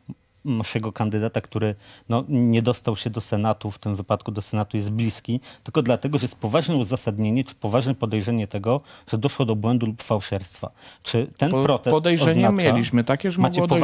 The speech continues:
Speaker 2: do
Speaker 1: poważne
Speaker 2: błędu.
Speaker 1: podejrzenie, że
Speaker 2: Do
Speaker 1: mogło
Speaker 2: błędu.
Speaker 1: dojść do błędu
Speaker 2: Do
Speaker 1: w
Speaker 2: błędu.
Speaker 1: liczeniu
Speaker 2: Mogło,
Speaker 1: głosów?
Speaker 2: mogło dojść do błędu, do błędnego zaliczenia głosów nieważnych na przykład.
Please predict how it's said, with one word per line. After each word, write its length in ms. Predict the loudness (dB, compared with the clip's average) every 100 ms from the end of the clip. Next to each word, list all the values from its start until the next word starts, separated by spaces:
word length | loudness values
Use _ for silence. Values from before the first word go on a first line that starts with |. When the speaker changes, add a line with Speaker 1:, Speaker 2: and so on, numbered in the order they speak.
| 4
Speaker 2:
do 60 |
Speaker 1:
poważne 80 | 4
Speaker 2:
błędu. 220 | 4 2
Speaker 1:
podejrzenie, 320 | 0 0 0 2
że 60 |
Speaker 2:
Do 40 | 4
Speaker 1:
mogło 140 | 4 4
Speaker 2:
błędu. 80 | 2
Speaker 1:
dojść 140 | 0 0
do 80 | -2
błędu 460 | 0 2 2 0 0
Speaker 2:
Do 100 | 2
Speaker 1:
w 40 |
Speaker 2:
błędu. 240 | 2 0
Speaker 1:
liczeniu 260 | -2 2 2
Speaker 2:
Mogło, 200 | 4 4
Speaker 1:
głosów? 300 | 2 -2 2
Speaker 2:
mogło 300 | 2 2 0
dojść 220 | 2 2
do 100 | 2
błędu, 380 | 2 2 2 2
do 140 | 2
błędnego 500 | 2 2 2 0 0
zaliczenia 520 | 2 2 0 0 0 0
głosów 300 | -2 -2 2
nieważnych 560 | 2 2 -2 -8 -10
na 100 | -10
przykład. 420 | -10 -18 -20 -20